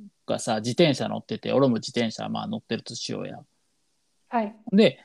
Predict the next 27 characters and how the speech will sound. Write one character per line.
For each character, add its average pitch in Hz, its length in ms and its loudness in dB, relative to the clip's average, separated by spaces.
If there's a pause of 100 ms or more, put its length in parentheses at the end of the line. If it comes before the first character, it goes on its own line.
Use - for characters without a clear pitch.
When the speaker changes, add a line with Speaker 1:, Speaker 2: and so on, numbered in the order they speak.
Speaker 1:
向 185 140 4
か 220 180 6
い 208 140 8
合 208 60 8
っ - 120 -6
て 101 340 -4
す - 140 -6
れ 120 80 0
違 117 140 -4 (120)
う 120 60 -4
時 - 320 -8 (280)
に、 135 420 -6 (560)
あ 101 100 -8
の、 110 100 -4
女 214 220 6
の 208 60 6
人 160 140 0
が 101 160 0
ス - 100 -12
カ 233 140 6
ー - 60 0
ト - 80 -8
履 104 180 -8
い - 40 -12
て - 100 -20
た - 160 -8
ら、 113 300 -6